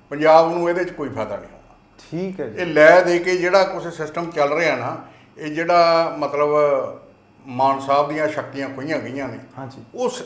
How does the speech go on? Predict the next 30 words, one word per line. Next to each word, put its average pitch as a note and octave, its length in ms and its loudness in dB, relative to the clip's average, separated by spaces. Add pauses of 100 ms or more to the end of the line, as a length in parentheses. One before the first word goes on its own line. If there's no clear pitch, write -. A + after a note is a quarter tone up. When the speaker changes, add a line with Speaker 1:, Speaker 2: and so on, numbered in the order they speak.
Speaker 1:
ਉਹਦਾ G3+ 160 6
ਕਾਰਨ E3+ 540 8
ਹੀ F#3 100 2
ਇਹ F#3 240 6
ਹੈ। - 340 -4 (120)
ਹੁਣ A3 120 -4
ਤੁਸੀਂ A3+ 320 2
ਇਹ B3+ 80 10
ਦੇਖੋ F#3+ 580 0 (440)
ਵੀ F#3+ 120 -4 (340)
ਇਹ G#3+ 160 2
ਆਮ F3+ 260 6
ਆਦਮੀ G3 280 4
ਪਾਰਟੀ F#3+ 720 2 (320)
ਜਦੋਂ D#3+ 280 -4
ਆਈ D#3 180 4
ਸੀ D#3 140 -8
ਇਹ G3+ 160 0
ਗੱਲਾਂ E3+ 240 2
ਕਰਦੀ E3 320 -2
ਸੀ F3 120 -6
ਜੀ F#3 380 -8 (140)
ਇਹ F#3 120 -2
ਸਰਕਾਰ D#3+ 460 0
ਪਿੰਡਾਂ E3 360 -2
ਦੀਆਂ E3 180 -2
ਸੱਥਾਂ D#3 340 -8
ਤੋਂ D3 120 -4
ਚੱਲਿਆ B2 260 -6
ਕਰੂ। G#2 180 -10